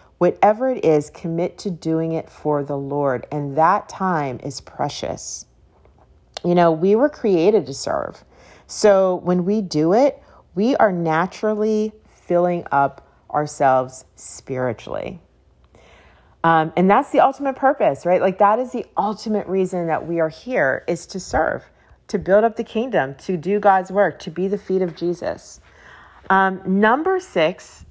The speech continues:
is go to church, go to Bible study. And, you know, this kind of falls in line with that tip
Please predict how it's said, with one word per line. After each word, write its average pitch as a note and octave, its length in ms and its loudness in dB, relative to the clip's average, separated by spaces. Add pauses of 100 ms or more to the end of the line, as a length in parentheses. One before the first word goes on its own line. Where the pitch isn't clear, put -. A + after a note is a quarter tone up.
is - 180 -12
go G#3 220 4
to A#3+ 100 -2
church, D3+ 640 -2 (420)
go E3+ 180 2
to F#3+ 80 2
Bible D3 380 2
study. C#3 600 -4 (380)
And, F3+ 160 2
you F#3 80 4
know, F3 160 2
this G3 300 0
kind C#4 240 -2
of B3 60 -8 (140)
falls E3+ 380 4
in E3 240 -6
line D3+ 460 0
with D#3 180 -6
that - 280 0
tip C3 460 -2